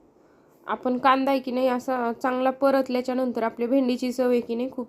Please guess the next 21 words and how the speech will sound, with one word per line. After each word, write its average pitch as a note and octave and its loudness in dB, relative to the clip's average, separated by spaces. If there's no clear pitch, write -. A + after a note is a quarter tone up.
छान A#3+ -2
लागते. A3+ -2
तर G#3+ -8
पाहू A#3+ 0
शकताय B3 -4
हा B3 -2
कांदा A#3+ 0
अगदी A#3+ -6
गोल्डन A#3+ 0
ब्राऊन A#3+ 0
कलर A#3 -2
येईपर्यंत A#3 -2
परतून A#3+ 0
घेणार A3+ 2
आहे. G#3+ -4
हे G#3 -10
पहा, G3 -4
कलर A3 0
बदललेला A3+ 2
आहे A#3 0
कांद्याचा, A3+ -4